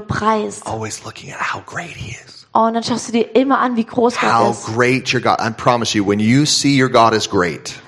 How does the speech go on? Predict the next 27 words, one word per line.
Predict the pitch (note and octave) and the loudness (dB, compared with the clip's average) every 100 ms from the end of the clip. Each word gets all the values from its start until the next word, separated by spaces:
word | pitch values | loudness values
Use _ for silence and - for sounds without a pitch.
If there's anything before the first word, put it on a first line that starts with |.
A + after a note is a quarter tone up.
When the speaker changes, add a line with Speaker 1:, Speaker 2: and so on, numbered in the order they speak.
| _ | _
Speaker 1:
Ich | G#3+ | -4
sag | - - A#3 A#3 | -4 2 2 2
dir, | G3+ | -2
wenn | G3 | 0
du | F#3+ | -2
Gott | - A3 A3 | 2 4 4
als | - G#3+ | 2 -6
großartig | - G#3+ G#3 G#3 G#3 | 0 0 2 -2 0
erkennst, | F#3+ F#3+ F#3+ F3+ - F#2 | -4 -2 -4 -4 -10 -10
Speaker 2:
you | F#2+ G2+ A2 | 0 2 2
will | G2+ G2+ | 2 0
see | - F#2+ F#2 | 0 -4 -6
big, | D#2 G2 F#2+ F#2+ | -4 -2 0 -2
great | G2 F#2 F2+ F2 | -4 -4 -4 -8
things | F2 E2 - | -10 -10 -8
happen | F2+ - D3 | -8 -10 -12
in | |
your | D#3+ | -4
Speaker 1:
dann | A3+ | -2
Speaker 2:
life. | A3 A3 | 2 2
Speaker 1:
wirst | A3 G#3+ | 2 -2
du | |
großartige | G#3 - A#3+ A#3+ B3 A3 A3+ A3+ - | -6 -6 2 2 2 0 0 -4 -2
Dinge | G#3 A3+ | -2 0
in | |
deinem | G#3 G3+ | 0 0
Leben | G3+ G3+ | 0 0